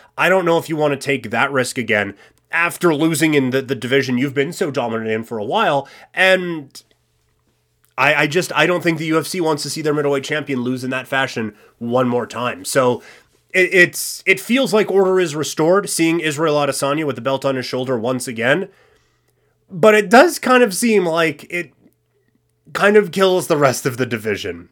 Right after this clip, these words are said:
if you will. Um, and so it's like, okay, this is great. Um,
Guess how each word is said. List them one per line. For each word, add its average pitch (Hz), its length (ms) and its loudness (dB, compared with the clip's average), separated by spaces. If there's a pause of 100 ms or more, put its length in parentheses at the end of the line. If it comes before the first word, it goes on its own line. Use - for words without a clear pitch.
if 135 200 -8
you 117 120 -2
will. 104 300 2 (320)
Um, 131 240 4
and 139 160 -2
so 165 120 2
it's 147 100 -2
like, 151 100 -2
okay, 175 440 2 (120)
this 147 180 -2
is 147 140 -4
great. 190 400 4 (340)
Um, 139 560 0